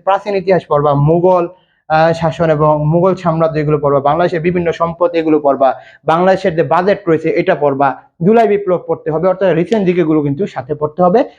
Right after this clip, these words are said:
প্লাস মৌলিক দিকে যদি পড়তে পারো আমি ধরে রাখতে পারি যে তোমাদের এই কুমিল্লা বিশ্ববিদ্যালয়ে কোনো তেমন সমস্যা হবে না। লাস্টে আবারই বলবো, যারা ভর্তি হতে চাও তিন দিনে তোমরা সত্তরটি পরীক্ষা দিয়ে যাও,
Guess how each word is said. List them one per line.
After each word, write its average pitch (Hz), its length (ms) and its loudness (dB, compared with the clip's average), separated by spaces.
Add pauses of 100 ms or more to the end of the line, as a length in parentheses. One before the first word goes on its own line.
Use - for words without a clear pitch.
(120)
প্লাস 214 220 0
মৌলিক 208 260 2
দিকে 185 200 0
যদি 160 200 -2
পড়তে 156 300 -4
পারো 160 180 2 (320)
আমি 254 180 2
ধরে 226 200 4
রাখতে 185 220 0
পারি 156 180 0
যে 156 100 -4
তোমাদের 156 380 -4 (280)
এই 170 80 0
কুমিল্লা 277 400 2
বিশ্ববিদ্যালয়ে 185 540 0
কোনো 202 220 0
তেমন 196 300 0
সমস্যা 185 460 -2
হবে 175 260 2
না। 196 120 2 (320)
লাস্টে 170 320 -2
আবারই 220 320 2
বলবো, 202 300 0 (380)
যারা 185 220 2
ভর্তি 190 280 0
হতে 196 160 0
চাও 214 340 0
তিন 240 200 -2 (100)
দিনে 214 200 0
তোমরা 202 200 -2
সত্তরটি 196 360 -6
পরীক্ষা 202 340 -2
দিয়ে 196 220 2
যাও, 214 180 2